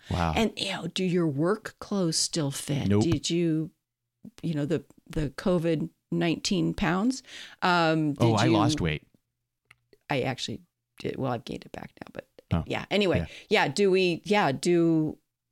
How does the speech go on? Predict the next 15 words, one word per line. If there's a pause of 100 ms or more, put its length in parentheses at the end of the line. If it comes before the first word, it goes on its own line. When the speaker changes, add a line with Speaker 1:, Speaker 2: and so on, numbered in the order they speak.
(100)
Speaker 2:
your
work
clothes
still
fit?
What
do
you
need
to
do (460)
so
you're
Speaker 1:
Right.
Speaker 2:
not